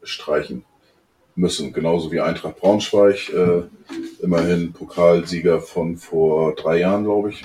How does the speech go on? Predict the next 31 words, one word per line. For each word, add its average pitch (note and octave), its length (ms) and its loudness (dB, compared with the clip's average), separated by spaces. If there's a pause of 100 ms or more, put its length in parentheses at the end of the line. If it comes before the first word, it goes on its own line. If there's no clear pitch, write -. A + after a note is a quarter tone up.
(140)
mittlerweile, F#2 380 -2
oder D#2 140 -2
zwei F2 220 0
Jahren. F#2+ 260 0 (1160)
Ähm, E2+ 300 -2
auch D#2 160 -4
die, G#2 320 -4
äh, E2+ 180 -4
sind, - 760 -6
äh, F2 340 -4 (260)
mussten F2 240 -8
die E2 60 -8
Segel F2+ 280 -2
streichen, F2 460 -2
haben D#2+ 80 -8
drei E2 180 -2
zu - 160 -10
null E2 160 -2
verloren. E2 580 -4 (140)
Ähm, D2+ 380 -10 (880)
VfL D#2+ 580 0
Wolfsburg G#2 800 2
wird - 560 -2
trotz - 280 0
eines G2+ 280 -2
drei E2 180 2
zu - 240 -4
eins D#2 400 -8
wahrscheinlich - 560 -8
auch, - 340 2
äh, A2 360 2